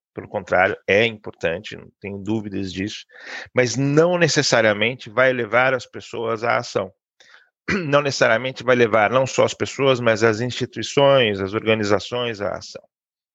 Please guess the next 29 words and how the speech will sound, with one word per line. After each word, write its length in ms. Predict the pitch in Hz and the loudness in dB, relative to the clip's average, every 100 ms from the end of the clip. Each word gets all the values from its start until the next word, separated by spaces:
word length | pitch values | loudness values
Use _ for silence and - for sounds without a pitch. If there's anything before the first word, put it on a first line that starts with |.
| _ _ _ | _ _ _
Então, 180 | 143 147 | 0 2
é 60 | |
assim, 360 | 139 - 95 76 _ _ | 2 0 -8 -10 _ _
pri-, 220 | - 113 _ | -6 -6 _
primeiro 360 | - 120 127 120 | 2 4 4 4
isso, 320 | 156 - - | 0 -4 -8
né? 240 | 113 - - | -6 -6 -4
Quer 120 | 117 | -2
dizer, 140 | 107 | 0
a 40 | 110 | 0
consciência, 600 | 131 120 127 117 110 110 | -2 -6 -2 -2 2 2
ela 140 | 113 | 4
é 60 | 110 | 2
tratada 640 | - 107 120 110 98 101 | 0 0 2 2 2 -2
de 100 | 101 | -4
uma 140 | 110 107 | -6 -4
maneira, 420 | 107 110 107 104 - _ _ _ | 0 4 4 2 -2 _ _ _
do 60 | |
ponto 120 | 123 | -6
de 60 | 120 | -4
vista 200 | 120 123 | -4 -6
cognitivo, 800 | 123 123 117 110 - 117 98 107 | -6 -6 -8 -10 -8 -6 -6 -10
diferente 880 | 113 - 135 113 135 147 - 101 - _ _ _ _ | -10 0 2 4 0 -2 -10 -12 -12 _ _ _ _
de 240 | 110 104 | -12 -6
uma, 800 | 117 117 113 110 104 104 101 98 107 | -4 2 4 6 6 4 4 2 -2
de 180 | 98 110 | -6 -4
uma, 880 | 107 107 104 101 98 95 90 73 - | 2 4 6 4 4 4 2 0 -4
de 280 | 92 92 110 | -14 -6 -4
um 400 | 113 110 107 | -4 -6 -8